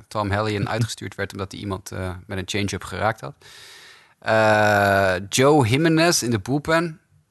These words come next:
Speaker 1: Dat is, die kan wel hard gooien. Dat is altijd wel leuk om naar te kijken. En dat is het.
Speaker 2: Nou, <laughs> kijk, dat gezegd hebben, laten we dan maar meteen naar de picks en voorspellingen gaan. Ik denk dat het zo wel een beetje duidelijk wordt wie ons laatste team wordt.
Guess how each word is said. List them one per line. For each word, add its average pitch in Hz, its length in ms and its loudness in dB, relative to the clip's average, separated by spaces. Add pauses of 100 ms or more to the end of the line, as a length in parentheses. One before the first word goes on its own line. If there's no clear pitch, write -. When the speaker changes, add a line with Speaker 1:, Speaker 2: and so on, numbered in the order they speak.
Speaker 1:
Dat 123 240 -8
is, - 140 -2
die 127 100 -10
kan 127 180 -2
wel 120 100 2
hard 110 220 2
gooien. 117 500 2
Dat 104 100 -16
is - 80 -10
altijd 101 180 -10
wel 104 100 -4
leuk 104 180 0
om 98 60 -8
naar 98 100 -4
te - 60 -20
kijken. 104 380 -2 (1800)
En 104 140 -8
dat 95 160 -2
is 67 120 -10
het. - 200 -18 (720)
Speaker 2:
Nou, 90 280 0 (480)
<laughs> - 440 -16
kijk, 104 280 2
dat 113 160 0
gezegd 117 320 0
hebben, 120 340 4
laten 113 180 4
we 120 60 -2
dan 117 120 4
maar 113 120 2
meteen 117 320 2
naar 110 100 2
de 107 100 0
picks 117 260 -4
en 104 160 -6
voorspellingen 104 480 0
gaan. 95 180 -2
Ik 98 80 0
denk 98 160 2
dat 101 100 4
het 104 80 -4
zo - 80 0
wel 110 80 4
een 110 60 4
beetje 113 200 4
duidelijk 107 300 4
wordt 107 140 4
wie 110 100 6
ons 101 80 2
laatste 113 320 2
team 131 200 2
wordt. 123 320 2